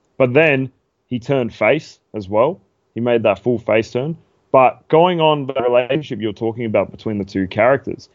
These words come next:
it was throughout the entire movie where you could see that, yeah, they used to be friends. Even when they were getting all the booby traps ready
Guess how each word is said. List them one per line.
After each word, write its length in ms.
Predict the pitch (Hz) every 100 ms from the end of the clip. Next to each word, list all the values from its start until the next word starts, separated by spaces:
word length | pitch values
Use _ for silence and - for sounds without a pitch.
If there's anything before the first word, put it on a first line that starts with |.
| _ _ _
it 80 | 123
was 400 | 127 135 117 - _ _ _
throughout 400 | - 147 160 160
the 80 | 139
entire 420 | 127 131 135 123
movie 420 | 107 113 107 104
where 460 | 101 107 107 107 - -
you 160 | 123
could 160 | 117 113
see 300 | - 151 151
that, 260 | 135 117 -
yeah, 160 | 127 143
they 100 | 110
used 220 | 113 117
to 60 | 104
be 100 | 98
friends. 420 | 120 117 101 - -
Even 400 | 156 170 165 139
when 400 | 135 127 120 113 _ _ _ _
they 160 | 117 123
were 420 | 123 120 113 110
getting 280 | 101 131 127
all 120 | 123
the 80 | 110
booby 360 | 101 120 117 117
traps 380 | - 104 92 104
ready 400 | 107 104 101